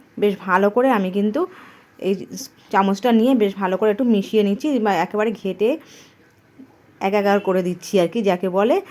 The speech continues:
তার মধ্যে দিয়ে দেবো দুই টেবিল চামচ মতন সুজি। সুজিটা দেওয়ার সময় আমার ক্যামেরাটা কী হয়েছিল জানি না, ক্যামেরাটারও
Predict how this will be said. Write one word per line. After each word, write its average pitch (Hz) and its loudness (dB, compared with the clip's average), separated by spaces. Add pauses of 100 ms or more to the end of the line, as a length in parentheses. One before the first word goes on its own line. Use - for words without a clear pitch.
(180)
তার 190 2
মধ্যে 208 4
দিয়ে 196 2
দেবো 247 4
দুই 196 0
টেবিল 190 0
চামচ 202 -2
মতন 233 -2
সুজি। 180 -2 (260)
সুজিটা 294 2
দেওয়ার 240 4
সময় 262 2
আমার 240 2
ক্যামেরাটা 220 2
কী 233 -2
হয়েছিল 214 2
জানি 196 2
না, 254 2
ক্যামেরাটারও 196 -2